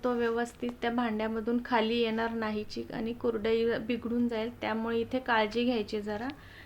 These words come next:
चीक हटताना. शक्यतो सकाळी लवकर ज्या टायमिंगला ऊन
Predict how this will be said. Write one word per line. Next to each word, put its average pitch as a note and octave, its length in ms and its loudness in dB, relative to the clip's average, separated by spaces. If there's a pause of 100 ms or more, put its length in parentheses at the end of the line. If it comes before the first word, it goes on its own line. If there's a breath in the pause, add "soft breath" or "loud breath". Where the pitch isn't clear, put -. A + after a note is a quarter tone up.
(140 loud breath)
चीक B3+ 280 -2
हटताना. G#3+ 500 -4 (2250 loud breath)
शक्यतो C4+ 520 0
सकाळी C4 520 6
लवकर B3 440 2
ज्या A#3+ 320 2
टायमिंगला A#3 760 0
ऊन C4 240 2